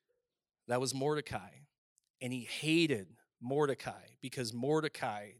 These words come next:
defied him. Because Mordecai would not bow to the fear. He wouldn't bow to the pressure. He wouldn't bow to man's laws over God's laws.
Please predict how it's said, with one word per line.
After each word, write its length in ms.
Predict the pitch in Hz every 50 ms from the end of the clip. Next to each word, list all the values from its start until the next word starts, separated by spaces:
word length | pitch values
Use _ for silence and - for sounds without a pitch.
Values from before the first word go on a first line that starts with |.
| 110 113
defied 500 | 127 120 - - 131 123 127 127 127 113
him. 200 | 117 101 90 101 - _ _ _ _ _ _ _ _ _ _ _ _ _ _ -
Because 280 | 131 139 156 131 123
Mordecai 600 | 139 143 156 170 165 156 - - 151 135 127 117 110
would 280 | 113 120 131 151 147
not 300 | 147 143 139 120 113 110
bow 420 | 131 127 120 117 101 104 95 - _ _ _ _ _ _ _ _ _ _ _ _ _ _ _ _ _ _ -
to 100 | - 139
the 80 | 127 123
fear. 500 | - - 147 139 120 101 98 104 - _ _ _ _ _ _ _ _ _ _ _
He 120 | - 151
wouldn't 240 | 156 165 160 147 131
bow 300 | 143 139 143 143 143 139
to 140 | - - 135
the 120 | 113 104
pressure. 580 | - - - 151 139 135 - - - 117 - - _ _ _ _ _ _ _ _ _ _ _ _ _ _ _
He 100 | - 160
wouldn't 400 | 165 165 170 160 151 127 120 110
bow 400 | 135 135 139 147 147 147 147 143 135
to 260 | - - 143 131 123 123
man's 580 | 123 131 139 143 147 151 156 156 156 139 123
laws 760 | 120 120 117 110 101 104 107 - - - - - - - - - _ _ _ _ _ _ _ _ - _ _ _ -
over 260 | 135 139 127 131 117
God's 420 | 120 135 131 135 131 120 120 -
laws. 800 | 117 101 87 78 - - - - - - - - - - - -